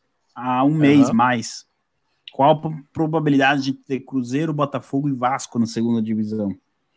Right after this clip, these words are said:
Speaker 1: É,
Speaker 2: É.
Speaker 1: eu já via, então, se fosse só o Vasco, se o Cruzeiro tivesse na primeira divisão e o Botafogo, eu acho que, enfim,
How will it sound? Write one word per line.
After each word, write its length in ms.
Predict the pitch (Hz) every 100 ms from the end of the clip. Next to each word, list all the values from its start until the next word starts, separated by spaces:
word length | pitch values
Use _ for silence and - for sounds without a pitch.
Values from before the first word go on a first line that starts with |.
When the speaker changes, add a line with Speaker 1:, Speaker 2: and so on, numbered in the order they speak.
| _ _ _ _ _ -
Speaker 1:
É, 1040 | 127 127 127 131 127 123 123 120 120 110
Speaker 2:
É. 20 | -
Speaker 1:
eu 260 | 139 147 147
já 220 | 131 156
via, 840 | 139 135 180 185 143 127 123 120 123
então, 420 | 127 143 113 95 -
se 160 | -
fosse 300 | 139 196 190
só 240 | - 208 220
o 60 |
Vasco, 420 | 151 120 101 - -
se 120 | -
o 40 |
Cruzeiro 400 | - 135 147 175
tivesse 500 | - 131 131 131 -
na 80 | 127
primeira 380 | _ 123 123 113
divisão 300 | 113 113 117
e 40 |
o 40 | 110
Botafogo, 720 | 107 104 - 156 160 95 - _ - - - - - - _ -
eu 240 | 139 143
acho 260 | 156 156 -
que, 480 | - 165 160 151 147
enfim, 340 | 143 123 110